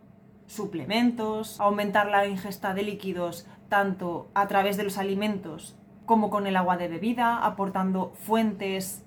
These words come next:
distintos productos que animen al gato a ingerir más agua.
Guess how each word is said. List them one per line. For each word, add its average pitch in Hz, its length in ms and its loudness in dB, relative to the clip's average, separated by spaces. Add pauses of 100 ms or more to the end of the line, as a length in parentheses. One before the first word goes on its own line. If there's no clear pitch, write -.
distintos 214 400 -2
productos 240 680 -4 (320)
que 254 260 0
animen 208 400 0
al 190 160 0
gato 226 400 0
a 208 120 -4
ingerir 196 400 -4
más 170 260 -6
agua. 226 380 2